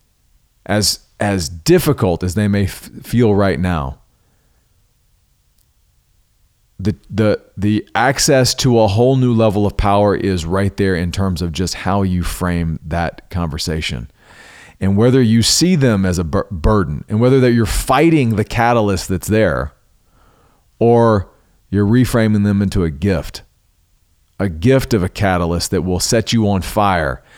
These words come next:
burn down the man that you are today, and give you the opportunity to be reborn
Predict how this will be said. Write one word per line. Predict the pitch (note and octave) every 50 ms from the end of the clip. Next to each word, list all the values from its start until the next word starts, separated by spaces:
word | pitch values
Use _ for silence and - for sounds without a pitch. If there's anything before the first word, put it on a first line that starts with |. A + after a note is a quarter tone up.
| - - -
burn | F2+ G2 D#2 C3 B2 C3 C3+ C3+ B2+
down | G#2+ A#2 A#2 A#2 A#2 A2+ A2
the | G#2 G2
man | G2+ G#2 G#2 G#2 G2+ G2+
that | F#2+ - -
you | G#2 G2+
are | G2+ G2
today, | F2+ F2+ D#2 F#2+ F#2+ F#2 E2 D#2 D#2 D2 - _ _ _ _ _ _ _ _ _
and | - F#2+ F#2+ E2+
give | A2+ G#2
you | A2 G#2+
the | G#2 G2+
opportunity | F#2+ - F#2+ E2+ - G#2+ G#2 G#2 F#2+ F2 F2+
to | D#2+ E2+
be | C#2 G2 F#2+
reborn | F2+ D#2+ - F2 G2 G#2 G2 F2 F#2+ G2 G2 G2 F#2 E2+ D2+ C#2+ -